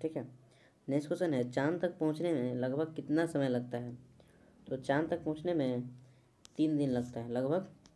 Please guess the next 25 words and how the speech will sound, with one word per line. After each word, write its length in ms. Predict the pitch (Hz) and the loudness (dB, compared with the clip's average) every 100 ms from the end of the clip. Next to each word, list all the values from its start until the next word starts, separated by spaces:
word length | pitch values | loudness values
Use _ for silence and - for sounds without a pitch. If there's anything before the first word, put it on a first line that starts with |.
| - | -2
तीन 200 | 127 120 | 2 2
दिन। 180 | 120 117 - - - - _ - - | 2 -4 -14 -20 -20 -20 _ -20 -6
ठीक 180 | 170 143 | -4 -4
है, 120 | 123 - - - - - - | -10 -14 -20 -20 -20 -20 -16
तो 100 | - | -4
नेक्स्ट 220 | 131 156 156 | 2 2 2
क्वेश्चन 240 | 190 185 | -2 0
आते 180 | 170 175 | 0 -2
हैं, 240 | 147 123 123 - - - _ - | -2 -6 -8 -14 -20 -20 _ -2
वाहन 360 | 135 139 165 | 0 2 4
में, 320 | 160 131 127 - - - - - - - - - | 4 2 -2 -8 -18 -20 -20 -20 -20 -20 -18 -4
वाहन 320 | 135 151 170 | 0 0 2
में 380 | 143 131 127 - | 2 0 -4 -2
चाल 300 | 156 156 175 | 0 2 0
की 180 | 165 151 | 2 2
वृद्धि 340 | 143 139 165 | 4 2 -2
को, 240 | 165 135 127 123 - - - - - - _ _ _ - - | 0 0 0 -4 -14 -18 -20 -20 -20 -20 _ _ _ -14 -4
दर 280 | 135 156 165 | 4 4 4
को 200 | 156 139 | 2 2
मापने 360 | 135 131 127 165 | 2 0 2 0
के 120 | 165 | 2
लिए 220 | 135 127 127 | 0 0 -2
किस 340 | 156 165 - | -4 -4 -2
यंत्र 260 | 143 147 147 | 0 0 2
का 140 | 151 | 0